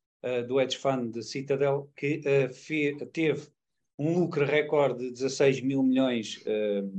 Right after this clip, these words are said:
de dólares, eh, o, o ano passado, ultrapassando aquele que era considerado até à altura o melhor trade no negócio alguma vez feito, eh, em dois mil e sete por John Paulson, que foram cerca de quinze mil milhões,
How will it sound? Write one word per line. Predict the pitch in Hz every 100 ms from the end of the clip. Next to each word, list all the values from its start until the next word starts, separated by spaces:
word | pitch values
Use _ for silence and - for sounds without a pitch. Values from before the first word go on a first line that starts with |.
| 92 -
de | 113
dólares, | 113 113 104 101 101
eh, | 95 95
o, | 104 101 104 98 _
o | 117
ano | 107
passado, | 107 98 110 110 - _ - - _
ultrapassando | 160 160 156 160 147 - 160 156 135
aquele | 131 - 147 143
que | - 139 139 131 117 - _ -
era | 127 127
considerado | 127 123 123 123 113
até | 107 120
à | 117
altura | 107 127 117 107 98 -
o | 120 110 110 107 110
melhor | 113 131 131 123
trade | 135 135 123 104 _ _ - - _
no | 117 127 127
negócio | 123 131 131 131 127
alguma | 120 123
vez | 120 -
feito, | 131 123 101 - -
eh, | 113 107 104 101 101 -
em | 117
dois | 123 120
mil | 123 117
e |
sete | 113 - 117 - -
por | 113 101
John | 120 107
Paulson, | 101 113 123 147 143 - - - _ -
que | -
foram | 113 110
cerca | 107 120 - 101
de |
quinze | - 131 110
mil | 120 117
milhões, | 113 113 117 117